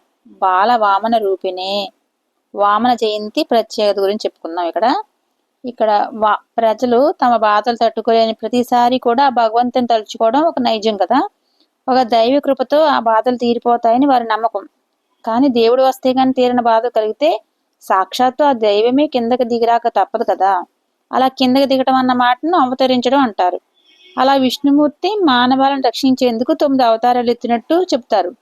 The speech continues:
వాటిల్లో ఐదవది వామన అవతారం. ఈ కూర్మ అవతారం, మత్స్య అవతారం ఇవన్నీ ఉన్నాయి కదా. విష్ణుమూర్తి ధరించిన అవతారాల్లో మొదటి మానవ అవతారం వామనుడు.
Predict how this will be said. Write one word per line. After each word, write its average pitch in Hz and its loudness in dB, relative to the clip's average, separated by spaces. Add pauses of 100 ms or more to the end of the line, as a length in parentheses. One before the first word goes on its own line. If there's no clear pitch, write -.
(380)
వాటిల్లో 254 0
ఐదవది 277 2 (100)
వామన 254 0
అవతారం. 190 0 (500)
ఈ 247 0 (120)
కూర్మ 247 0
అవతారం, 233 0
మత్స్య 226 0
అవతారం 220 0
ఇవన్నీ 220 -2
ఉన్నాయి 196 -2
కదా. 220 0 (500)
విష్ణుమూర్తి 302 0
ధరించిన 262 2
అవతారాల్లో 247 2
మొదటి 254 0
మానవ 240 0
అవతారం 240 0
వామనుడు. 220 0